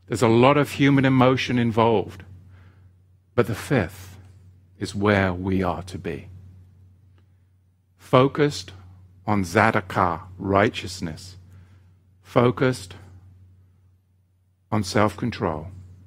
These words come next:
And focused on the judgment to come. Because if we can stay in the fifth point,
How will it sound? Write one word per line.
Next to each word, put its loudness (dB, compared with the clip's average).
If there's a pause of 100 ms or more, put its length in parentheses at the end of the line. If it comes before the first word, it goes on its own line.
(1080)
And -8
focused -2 (2750)
on 0
the 0
judgment -2
to -14
come. -10 (2250)
Because -2
if 0
we 0
can -4
stay -2 (400)
in -2
the -2
fifth -8
point, -8